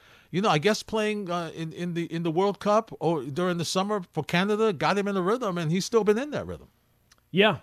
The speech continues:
Speaker 2: absolutely. So, uh, and, and you've certainly seen him be more efficient so far this year, uh, from three, from just overall, from the floor, uh, everything. I think he's just looked like a better ver-, he, he looks like the best version of himself so far.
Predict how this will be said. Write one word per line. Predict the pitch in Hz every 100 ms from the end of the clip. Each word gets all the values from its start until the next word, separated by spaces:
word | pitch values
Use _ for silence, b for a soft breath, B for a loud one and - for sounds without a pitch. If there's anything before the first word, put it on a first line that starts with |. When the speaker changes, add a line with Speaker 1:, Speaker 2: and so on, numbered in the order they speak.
| -
Speaker 2:
absolutely. | 170 165 190 175 107
So, | - 175 156 151
uh, | 156 156 175
and, | 202 196 170
and | 190 180
you've | 175
certainly | - 220 202 185
seen | 208 196
him | 190
be | 160 180 180 180 165
more | 160 190 185
efficient | - 220 - 175 -
so | 170 147
far | 156 139 127
this | 123 143
year, | 120 110 117
uh, | 110
from | 139
three, | 123 165 180 214 254 269 _
from | - 151 135 131 127 120 - 131
just | 143 151
overall, | 180 160 170 175 202
from | - 170
the | 143
floor, | 175 202 233 269 277 123
uh, | 127 131 135
everything. | 220 240 117 92
I | 123
think | 165 143
he's | 156
just | 170 151 170
looked | 170 175
like | 160
a | 151
better | 160 160
ver-, | 143 156
he, | 151 196
he | 190
looks | 220 233
like | 220 196
the | 160
best | 190 190 175
version | 175 175 165
of | 160
himself | 147 135 160 135 -
so | 131
far. | - 104 -